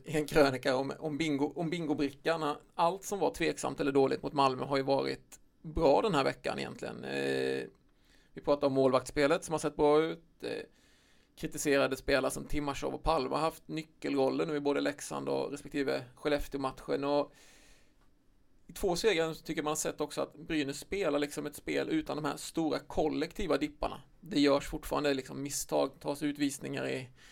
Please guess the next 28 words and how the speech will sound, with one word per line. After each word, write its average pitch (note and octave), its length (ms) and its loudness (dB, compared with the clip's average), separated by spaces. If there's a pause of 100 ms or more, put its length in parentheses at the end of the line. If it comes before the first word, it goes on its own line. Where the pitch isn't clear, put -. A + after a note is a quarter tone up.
(240)
offensiva D3 480 -2
zoner, C3+ 500 0
eh, C3 440 0 (100)
i C#3 40 -4
onödan C3 540 -2
och, C3 200 -4 (640)
och D3+ 60 -12
en D#3 60 -2
del C3+ 140 4
så C3+ 160 -8
smått D3 280 -6
och C#3 80 0
gott, C3 260 2
men C#3 180 0 (1000)
man D#3+ 260 0
har D#3+ 100 -2
liksom D#3+ 280 -4
inte B2+ 460 -4
säckat E3 340 -4
ihop F3+ 500 -6
i D#3 100 -2
hela D3 260 2
perioder D#3 520 0
som F3 180 -4
man, D3 300 -6
man D3+ 180 -6
kunde D3+ 200 -4
göra C3+ 400 2